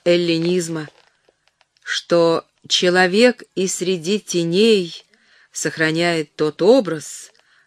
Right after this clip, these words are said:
в котором он оставил землю. Если так,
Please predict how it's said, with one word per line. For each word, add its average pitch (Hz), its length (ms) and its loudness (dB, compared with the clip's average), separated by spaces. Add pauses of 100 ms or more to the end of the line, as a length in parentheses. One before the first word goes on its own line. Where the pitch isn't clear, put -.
в - 140 -20
котором 226 540 2
он 190 120 -4
оставил 165 680 -4
землю. 147 800 -4 (1700)
Если 214 460 2
так, 262 520 2